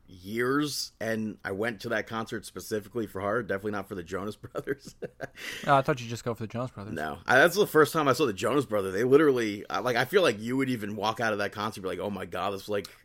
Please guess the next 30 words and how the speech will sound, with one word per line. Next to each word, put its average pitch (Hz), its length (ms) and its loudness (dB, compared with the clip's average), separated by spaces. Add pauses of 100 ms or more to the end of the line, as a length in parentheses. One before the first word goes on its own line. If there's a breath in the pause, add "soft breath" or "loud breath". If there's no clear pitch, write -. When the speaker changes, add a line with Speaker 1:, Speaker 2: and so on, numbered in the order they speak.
Speaker 2:
I 302 160 0
can 381 120 -2
appreciate 226 360 -2
a 180 40 2
Speaker 1:
amazing." 107 180 -2
Speaker 2:
good - 80 -8
concert. 95 360 -4 (160)
Speaker 1:
It 156 80 4
was 208 160 6
cra-, 143 280 -2
like, 139 140 4
I've 143 140 8
never, 147 520 2
ever 123 280 0
heard 107 360 -2 (160)
Madison 113 420 -2
Square 110 220 0
Garden 101 320 -2
rock 92 320 -4
as 92 80 -12
hard 101 240 -2
as 98 80 -8
it 85 100 -12
did 101 240 -4
with 95 180 -10
the 85 100 -18
Jonas 98 340 -6
Brothers. 82 300 -10
It 101 40 -10
was 104 100 -10